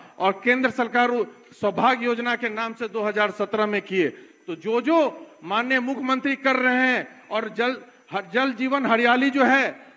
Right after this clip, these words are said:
बिहार में अक्टूबर दो हज़ार उन्नीस में शुरू किया गया, तो केंद्र सरकार अमृत सरोवर योजना के नाम से दो हज़ार बाईस में उसको लाए। तो भाई इतना कुछ आप लोग कर रहे हैं,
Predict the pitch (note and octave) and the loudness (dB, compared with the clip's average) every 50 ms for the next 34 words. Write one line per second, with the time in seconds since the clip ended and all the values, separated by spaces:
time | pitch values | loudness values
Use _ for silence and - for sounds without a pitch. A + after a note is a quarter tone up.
0 | - - - G3+ G3 - A3+ B3+ C4+ C4 C4+ C4+ C4 G#3+ D3+ C3 - - - - | -12 -2 2 2 4 4 4 4 4 4 4 2 2 2 0 -4 -8 -14 -20 -8
1 | _ - G3 G3 - - C4 B3+ C4+ C4+ B3+ C4 C4+ B3 A#3+ B3 B3+ B3+ B3 B3 | _ -4 -4 -2 -2 -2 0 2 2 2 2 4 4 6 6 6 6 6 6 4
2 | B3 A#3+ B3 C#4 D4 - C4+ C4+ C4+ B3 - C4 C4 C4+ C4 C4 B3+ C4 B3+ B3 | 4 2 2 2 2 2 0 0 0 0 0 -2 -2 -2 -2 0 0 2 2 2
3 | B3 B3+ B3+ A3 E3 B2 - - - - _ _ _ _ - G#3 G3 - B3 C4 | 2 2 2 2 0 -2 -8 -16 -20 -20 _ _ _ _ -10 -10 -6 -4 -4 -4
4 | C4+ C4+ C#4 A#3+ - C4 B3 B3 C4 C4 C4 B3+ - A3+ A#3 B3+ C4+ D#4+ E4+ E4+ | -2 -4 -4 -4 -4 -4 -2 0 2 2 2 2 0 -2 -2 0 2 0 0 0
5 | - - C#4 C4+ C#4 C4+ D4 C#4 C4+ C4 C4+ C4+ C4 C4 C4 C4 B3+ - B3 A#3 | 2 2 4 4 4 4 4 2 2 0 -2 -4 -4 -2 -2 -2 -2 -2 -2 2
6 | A3+ A#3 A#3+ B3 B3 B3 B3+ C4 A3 D3 - - - - - D#3+ F#3 A#3 G#3+ A3+ | 2 2 2 2 0 2 4 4 4 4 0 -6 -18 -20 -6 0 2 4 4 4
7 | G#3+ B3 A#3+ A#3+ G#3 F3+ G3+ A3 A#3 A3 A3+ A3+ A3+ G#3 G3 - - A3 G3 F#3 | 2 0 -2 -4 -4 -2 -2 -2 -2 -2 -6 -8 -10 -10 -8 -4 0 2 4 4
8 | F3+ E3 C#3+ A2+ - - - - - - _ - G#3+ F#3+ F3+ G3+ A#3 C4 C4 B3 | 4 4 2 0 -6 -12 -20 -20 -20 -12 _ -4 -2 0 2 2 2 2 0 -2
9 | B3 - - C4 C4+ C#4+ C#4 - C4+ B3+ - B3 B3 A#3+ A#3+ A#3+ B3+ B3 - - | -6 -8 -6 -4 -2 -2 -4 -4 -6 -4 -2 0 0 0 0 -2 -4 -4 -2 0
10 | B3 C4 B3+ B3 B3 B3 B3+ B3+ C4 C#4+ C4+ A#3+ - - | 0 2 2 2 2 2 2 2 2 0 -2 -4 -10 -16